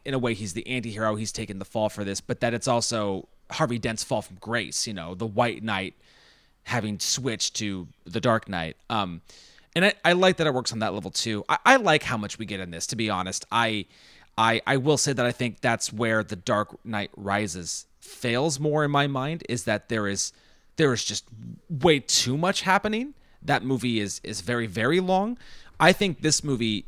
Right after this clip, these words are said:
teeters that line really well and doesn't quite cross over it for my taste.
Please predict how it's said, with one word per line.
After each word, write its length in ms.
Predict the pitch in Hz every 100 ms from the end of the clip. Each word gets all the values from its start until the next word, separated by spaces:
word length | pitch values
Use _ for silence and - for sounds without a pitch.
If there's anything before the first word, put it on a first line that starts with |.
| - -
teeters 340 | - - 120 123
that 180 | 117 98
line 200 | 104 107
really 280 | 113 117
well 420 | 110 104 92 85 -
and 180 | 113 104
doesn't 300 | 110 101 92
quite 520 | - - 135 113 113
cross 340 | - 107 101
over 200 | 104 95
it 120 | 98 -
for 580 | - - - 220 165
my 500 | 139 139 123 110 87
taste. 440 | 57 - - -